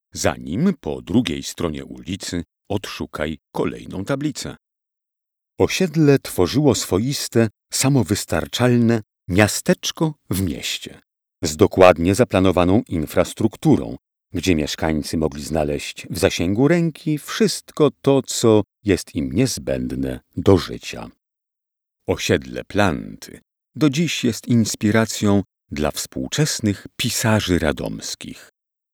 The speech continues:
Na przykład na Plantach mieszkał policjant z Wydziału Dochodzeniowo-Śledczego Radomskiej Jedynki, Gerard Burzyński, czyli jeden z bohaterów kryminału Grzegorza Bartosa,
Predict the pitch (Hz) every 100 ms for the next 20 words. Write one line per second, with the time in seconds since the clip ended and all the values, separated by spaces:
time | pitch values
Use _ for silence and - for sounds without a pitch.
0 | _ 175 - 185 - 107 92 - 65 58
1 | - 120 - 85 87 - 82 82 _ _
2 | - 78 - 95 - 85 69 64 60 76
3 | 80 80 73 71 78 85 80 76 90 73
4 | - - 76 _ - 90 76 65 - 73
5 | 67 92 87 - 73 65 64 82 76 71
6 | - - 110 135 _ _ _ - 78 101
7 | 90 69 62 71 69 73 131 62 57 -
8 | - - _ _ _ _ - 202 156 151
9 | 135 - 160 151 139 117 80 80 85 78
10 | - 151 131 120 - - 113 98 95 92
11 | 92 85 85 78 80 69 80 65 62 58
12 | 53 - 73 - - 60